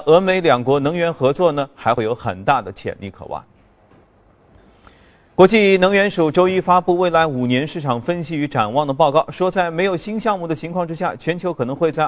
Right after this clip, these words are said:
二零二零年之前面临一个供应紧张。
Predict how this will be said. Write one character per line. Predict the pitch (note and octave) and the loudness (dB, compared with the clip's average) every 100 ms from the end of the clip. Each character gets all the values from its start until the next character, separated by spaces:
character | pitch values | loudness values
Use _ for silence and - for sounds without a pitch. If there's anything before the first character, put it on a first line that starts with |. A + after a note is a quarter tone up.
| - | 0
二 | A3 A3 F3+ C3 | 2 4 2 -2
零 | B2 D3 | -4 -6
二 | - A3 F3 | -2 0 0
零 | A#2+ B2+ | -4 -6
年 | E3 A#2+ | -4 -6
之 | C3+ | -6
前 | D3 A2 G2+ | -8 -8 -6
面 | A#2+ G#2+ | -4 -4
临 | G2+ - | -8 -12
一 | G2 | -14
个 | F#2 - - _ | -6 -6 -8 _
供 | - F#3+ B2+ | 0 2 2
应 | C3 A2+ | -2 -4
紧 | G#2 F#2 | -8 -10
张。 | F2 B2 | -2 -2